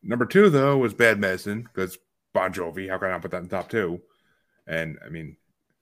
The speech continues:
Bad Medicine is one of his best songs. And plus the scene is freaking incredible <laughs> when it's playing. Jay humping the cup and shit. <laughs> Like, uh,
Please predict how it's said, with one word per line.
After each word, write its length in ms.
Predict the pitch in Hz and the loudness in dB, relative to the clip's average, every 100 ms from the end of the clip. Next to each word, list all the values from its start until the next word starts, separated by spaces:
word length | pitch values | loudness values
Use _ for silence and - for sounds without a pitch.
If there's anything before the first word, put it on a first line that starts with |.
| _ - - | _ -18 -14
Bad 240 | - 95 90 | -6 -4 -4
Medicine 200 | 87 87 | -10 -10
is 60 | |
one 120 | 92 | -10
of 60 | 82 | -10
his 120 | 85 | -10
best 240 | 85 85 - | -10 -10 -6
songs. 640 | 98 90 82 92 - - _ _ _ _ _ | -4 -4 -6 -10 -14 -18 _ _ _ _ _
And 100 | 98 | -8
plus 160 | 107 101 | -6 -6
the 60 | 85 | -8
scene 380 | - 107 92 | -4 -4 -4
is 140 | 87 87 | -6 -8
freaking 260 | 98 92 | -8 -6
incredible 520 | 90 85 95 87 80 - | -6 -6 -4 -4 -6 -14
<laughs> 60 | - | -14
when 460 | 120 120 160 156 | -10 -4 2 4
it's 160 | 156 143 - - - - - | 4 2 -4 -20 -20 -20 -12
playing. 300 | 117 98 95 _ - - - - - 135 151 151 123 | -10 -10 -14 _ -20 -20 -20 -18 -10 -4 -2 -2 -4
Jay 240 | - 98 90 | 2 2 2
humping 280 | 92 87 | -2 -6
the 100 | 87 | -6
cup 260 | 87 90 90 | -6 -6 -6
and 120 | 87 | -8
shit. 340 | - 95 92 - | -6 -4 -4 -6
<laughs> 60 | - - - - - | -12 -10 -10 -8 4
Like, 440 | 156 123 - - _ _ _ _ _ _ _ _ _ - - - - 104 85 92 | 4 4 -10 -18 _ _ _ _ _ _ _ _ _ -20 -20 -20 -20 -20 -14 -10
uh, 280 | 92 90 | -6 -6